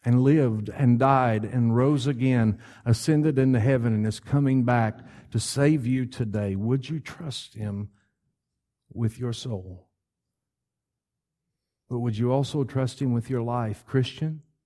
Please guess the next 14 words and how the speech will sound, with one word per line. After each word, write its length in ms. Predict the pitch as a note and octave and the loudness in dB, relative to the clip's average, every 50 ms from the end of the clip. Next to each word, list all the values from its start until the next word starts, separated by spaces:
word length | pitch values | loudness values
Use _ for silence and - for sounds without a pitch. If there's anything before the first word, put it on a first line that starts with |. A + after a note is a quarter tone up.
| _ _ _ _ _ _ _ _ _ _ _ _ _ _ _ _ _ _ _ _ _ _ _ _ _ _ _ _ _ _ - | _ _ _ _ _ _ _ _ _ _ _ _ _ _ _ _ _ _ _ _ _ _ _ _ _ _ _ _ _ _ -2
are 80 | A#2 A#2+ | 0 2
you 160 | A#2+ B2+ C#3 | 2 2 2
believing 760 | D3 C#3 B2+ C3 C#3 D3 B2+ C3+ D3+ D#3 C#3+ B2 A2+ - - _ | 0 0 2 2 2 2 0 -2 -4 -6 -6 -8 -8 -12 -16 _
still, 640 | - - - C#3 C3 C3 C3+ C#3+ C#3+ C3+ B2 A2+ - _ _ _ _ _ _ _ _ _ _ | -20 -10 -4 -2 0 2 2 2 0 -2 -4 -8 -12 _ _ _ _ _ _ _ _ _ _
trying 300 | - - B2+ B2+ C3+ C#3 | -2 0 2 4 4 4
to 80 | C3+ B2 | 4 4
find 360 | - D3+ D3 C#3+ C#3+ D3 C3 | 2 2 0 2 2 2 2
meaning 420 | B2 B2 C3+ C#3 C#3 C#3 D3 D3 C3 | 4 4 6 6 6 4 4 2 2
in 160 | A#2 A2 A2 | 2 0 0
other 280 | G#2 C3+ C3+ C3 C3+ | -2 -2 -2 -2 0
ways 480 | C3 B2+ A#2+ B2 B2 B2+ C3+ C3+ A#2+ A2 | 0 0 2 2 2 0 0 -2 -4 -2
than 160 | B2 A#2 A2+ | 0 2 2
the 60 | A2 | 2
one 520 | G#2 G#2 A2+ A#2+ B2 B2+ C3 C3 A#2+ A#2 | 2 0 0 0 0 0 -2 -2 -4 -6